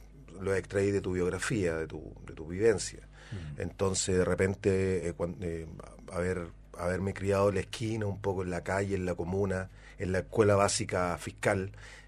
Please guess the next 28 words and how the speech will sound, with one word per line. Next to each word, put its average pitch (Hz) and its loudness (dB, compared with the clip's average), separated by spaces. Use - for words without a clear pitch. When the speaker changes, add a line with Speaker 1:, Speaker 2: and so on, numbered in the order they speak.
Speaker 1:
que 98 0
si 107 0
bien 104 4
mi 104 4
mamá 101 6
era 104 8
profesora, 101 4
entonces 98 2
yo 90 -2
era 95 4
el 98 2
hijo 107 2
profesor, 113 6
tenía 107 -2
ciertos 107 -2
privilegios 113 4
dentro 110 6
de - 4
una 101 2
escuela 107 2
fiscal, 143 0
la, 143 0
la 123 -6
E 135 4
trescientos 113 0
seis, 135 6
Quinta 135 -2
Normal. 170 6